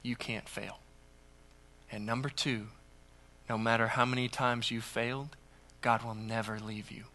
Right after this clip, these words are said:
or forsake you. Graduating class of twenty twenty,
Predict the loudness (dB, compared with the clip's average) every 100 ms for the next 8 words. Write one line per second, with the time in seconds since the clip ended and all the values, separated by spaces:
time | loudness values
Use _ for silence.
0 | -20 -20 -8 -8 -6 -6 -2 -4 -4 -10
1 | -14 -18 -20 -20 -20 -20 -20 -20 -20 -20
2 | -20 -20 -20 -20 -20 -20 -20 -20 -20 -20
3 | -20 -20 -20 -20 -20 -20 -20 -20 -20 -20
4 | -20 -20 -20 -20 -20 -20 -20 -20 -20 -20
5 | -20 -16 4 6 8 6 4 6 10 10
6 | 10 2 -2 0 2 0 -2 -2 -4